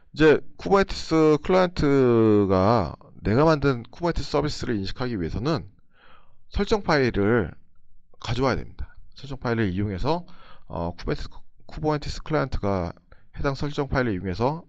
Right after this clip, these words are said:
쿠버네티스에 접속을 해야 되고요. 여기 보시면, 예, 그래서 쿠베 콘피그라는, 어, 야름 파일이 있고, 요거를, 예, 일단 변수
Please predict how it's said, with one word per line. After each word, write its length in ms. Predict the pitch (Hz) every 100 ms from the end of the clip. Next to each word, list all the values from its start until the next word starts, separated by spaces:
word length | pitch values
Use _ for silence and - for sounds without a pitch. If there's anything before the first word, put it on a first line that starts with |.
| -
쿠버네티스에 520 | - 147 143 - -
접속을 360 | - - 101 107
해야 120 | 156
되고요. 400 | 139 92 147 131 - - - - - - - -
여기 140 | 113 120
보시면, 680 | 117 117 120 123 120 120 -
예, 140 | 87 87
그래서 460 | 92 113 127 151 - _ - - - _ _
쿠베 480 | - 156 156 151 156 -
콘피그라는, 840 | - - 156 139 127 113 101 - _ _ -
어, 420 | - 82 71 62 71
야름 220 | 80 113
파일이 380 | 107 92 85 135 - - _ - - _ - - - - - _ -
있고, 680 | 98 113 104 - 127 156
요거를, 500 | 95 95 - 143 190 - _ _ -
예, 220 | - 98 - - - - - _ _ _ _ _ _ _ _
일단 460 | 123 107 131 123 113 -
변수 480 | - 120 - 104